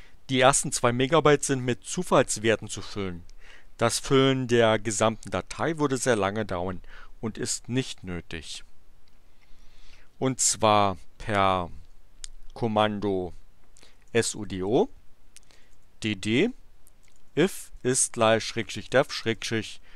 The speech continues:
U random, off ist gleich Schrägstrich dev, Schrägstrich loop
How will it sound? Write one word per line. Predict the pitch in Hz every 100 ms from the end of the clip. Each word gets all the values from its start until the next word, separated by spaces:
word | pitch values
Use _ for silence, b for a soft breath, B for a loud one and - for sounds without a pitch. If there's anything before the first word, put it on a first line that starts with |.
| b b - -
U | 117 110 101 85 - - -
random, | 98 120 165 117 127 180 220 - - - - - - - - - - - B B B B B -
off | 131 175 - - -
ist | 131 - -
gleich | 123 110 113 113 - - - B B -
Schrägstrich | - 120 - - -
dev, | 127 175 -
Schrägstrich | - - 123 - - 113 117 110 - - b b b b b b b - -
loop | 110 117 104 -